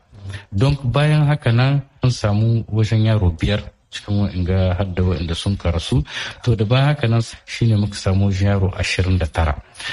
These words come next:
Yanzu dai a takaice, bon, nan kominkin Agadez in muka gama tun daga harin har yanzu, don mun kusa kai yaro arba'in.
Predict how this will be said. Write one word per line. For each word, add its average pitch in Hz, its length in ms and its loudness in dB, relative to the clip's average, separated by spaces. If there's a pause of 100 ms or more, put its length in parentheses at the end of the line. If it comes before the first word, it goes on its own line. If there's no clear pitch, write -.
(180)
Yanzu 135 380 0
dai 175 200 0
a 120 60 0
takaice, 123 760 0 (220)
bon, 101 420 2 (140)
nan 120 360 4
kominkin 107 520 0
Agadez 101 380 -2
in 127 120 2
muka 127 220 2
gama 101 340 2
tun 117 220 -2
daga 95 260 0
harin 101 320 2
har 95 100 2
yanzu, 98 640 0 (420)
don 107 220 2 (140)
mun 107 180 2
kusa 107 220 -4
kai - 240 -2
yaro 98 260 2
arba'in. 80 440 -4